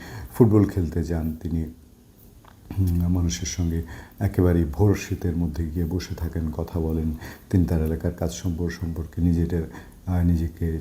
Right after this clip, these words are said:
চেহারা গোপন করে বের হন। তো সেই মানুষটিকে এই সেবাটা দিতে যদি আমরা, আহ, নিশ্চ-, আহ,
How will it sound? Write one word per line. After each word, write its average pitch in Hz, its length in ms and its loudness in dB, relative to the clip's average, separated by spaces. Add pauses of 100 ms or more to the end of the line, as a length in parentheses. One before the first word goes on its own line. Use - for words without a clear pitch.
চেহারা 87 280 2
গোপন 82 340 0
করে 82 260 -2
বের 80 240 0
হন। 76 260 -2 (500)
তো 98 80 -2
সেই 120 220 8
মানুষটিকে 117 800 4 (300)
এই 117 180 10
সেবাটা 107 500 2
দিতে 98 340 -4
যদি 87 280 0
আমরা, 82 360 -2 (320)
আহ, 85 260 0 (540)
নিশ্চ-, 117 380 4
আহ, 85 300 -2